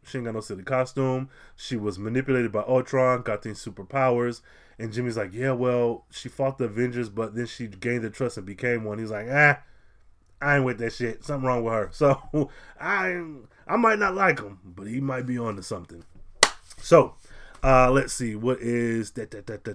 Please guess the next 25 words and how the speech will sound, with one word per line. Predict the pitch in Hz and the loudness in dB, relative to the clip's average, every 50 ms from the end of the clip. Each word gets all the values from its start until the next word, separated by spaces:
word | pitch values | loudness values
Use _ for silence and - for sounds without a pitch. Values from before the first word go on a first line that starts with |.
| - - | -8 -6
da, | 110 107 104 104 104 104 98 | -6 -4 -2 -2 -4 -4 -6
favorite | - - 127 123 113 110 101 - | -2 0 0 0 0 -2 -6 -8
scene? | - - - 143 156 170 160 151 131 113 104 107 - | -8 -4 0 0 2 2 2 2 0 -2 -4 -6 -2
Um, | 131 139 143 151 151 147 143 139 139 135 131 131 127 - - - - - - - - | 0 4 6 6 6 6 4 4 2 2 0 -2 -4 -10 -14 -18 -16 -16 -14 -8 -6
my | 131 135 | -2 2
favorite | 185 202 220 214 202 | 6 6 6 6 4
scene | - 208 196 180 | 2 2 2 2
of | 165 143 | 0 0
this | 139 151 143 - - | 0 0 0 0 0
episode, | 147 160 156 - 151 139 - - 143 135 131 131 131 135 131 131 131 127 131 123 120 120 110 101 - - - - - - _ _ _ _ - - - - - _ | 0 0 2 0 -4 -4 0 4 6 8 8 8 8 6 4 4 2 2 0 -2 -4 -8 -10 -12 -20 -20 -20 -20 -20 -20 _ _ _ _ -20 -20 -20 -20 -14 _
do, | - 175 170 | -4 -4 -4
do, | 143 - 156 156 147 135 | -2 -2 -2 -2 -2 -4
do, | - 139 139 139 135 135 135 131 131 131 127 127 123 123 120 120 117 113 110 - - - | -4 -2 0 2 2 2 2 0 0 -2 -4 -4 -4 -6 -6 -6 -6 -8 -8 -6 -2 0
anything | 208 240 262 190 - 175 160 151 139 | 2 2 2 0 2 2 4 4 4
with | 131 127 120 | 4 4 6
Agnes | 117 123 120 113 110 107 101 - | 6 6 6 6 4 -2 -8 -8
for | - - 101 | -10 -14 -14
sure. | - - - 131 120 107 95 85 - 80 - _ - - - - - - - - | -12 -8 -4 -2 -2 -2 -2 -4 -8 -16 -20 _ -20 -20 -20 -20 -20 -20 -20 -20
But | 98 95 - 131 135 139 135 131 131 131 - - - - - - - | -16 -4 2 6 8 8 10 10 10 8 6 2 -16 -20 -18 -14 -8
I | 135 131 139 | -2 0 2
wanna | 139 131 143 175 233 254 240 196 | 2 2 2 2 2 2 0 0
say | - - - - 139 135 127 123 120 120 120 120 117 - - | -2 -4 -4 0 4 4 4 4 4 2 2 0 -2 -4 -6
the, | 131 120 135 135 - - | 0 2 2 2 2 0
either | 190 202 190 160 151 | -2 -2 0 2 2
the | 135 127 135 127 | 2 2 2 2